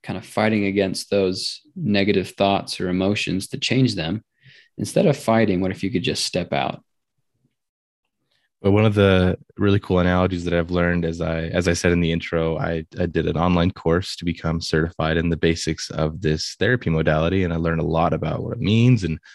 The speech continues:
Speaker 2: amazing analogies and how to apply it into your life. And one of the, uh, cool analogies they use for that war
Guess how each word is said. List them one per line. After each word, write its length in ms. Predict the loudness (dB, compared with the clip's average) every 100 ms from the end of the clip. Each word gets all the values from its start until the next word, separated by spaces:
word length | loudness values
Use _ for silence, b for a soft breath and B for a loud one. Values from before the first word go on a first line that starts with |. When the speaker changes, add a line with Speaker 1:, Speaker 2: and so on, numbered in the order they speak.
| B B -2
Speaker 2:
amazing 320 | 0 2 2
analogies 800 | 2 4 2 2 0 0 -2 -4
and 340 | -6 -4 -8 -14 _
how 100 | -2
to 80 | -2
apply 240 | 0 0
it 60 | 2
into 180 | 2 2
your 120 | 2
life. 280 | 0 -2 -4
And 160 | -6 _ B B B B B B B -12
one 280 | -2 2 2
of 120 | 2
the, 220 | 2 4
uh, 280 | 2 0 -4 _ _ _ -6
cool 220 | 2 4
analogies 420 | 4 2 0 -2
they 100 | 0
use 420 | 2 4 2 0
for 300 | -2 -4 -4
that 220 | -2 -4 0
war 420 | 0 0 -2